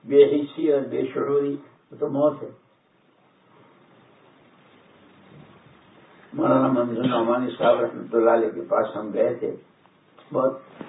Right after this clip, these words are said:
بیمار تھے، اور روس کی جو پہلی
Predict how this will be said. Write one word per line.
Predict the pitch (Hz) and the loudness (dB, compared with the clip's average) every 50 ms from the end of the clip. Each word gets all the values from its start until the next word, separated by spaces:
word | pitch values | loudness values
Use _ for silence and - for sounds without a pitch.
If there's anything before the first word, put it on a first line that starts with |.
| - - - - | -18 -18 -12 -4
بیمار | - 117 117 120 - 135 135 - - | 0 0 2 4 4 2 2 0 -2
تھے، | - - - - - - - - - | -2 -2 -2 -4 -6 -12 -16 -8 2
اور | - 117 113 113 110 107 - - - - - - - - - - - - - - - - - - - - - - - - - - - - - - - | 6 6 8 8 6 4 2 -2 -6 -12 -18 -20 -20 -20 -20 -20 -20 -20 -20 -18 -16 -16 -16 -16 -18 -18 -18 -18 -18 -18 -18 -20 -20 -20 -20 -12 -6
روس | 143 123 120 - 156 165 175 175 - - - - | -4 2 4 6 8 10 10 8 8 6 -2 -6
کی | - 165 160 143 | -4 -4 0 4
جو | 147 151 147 - - - | 4 4 4 2 0 0
پہلی | 139 131 - 147 160 165 180 165 | 2 4 4 4 6 6 6 6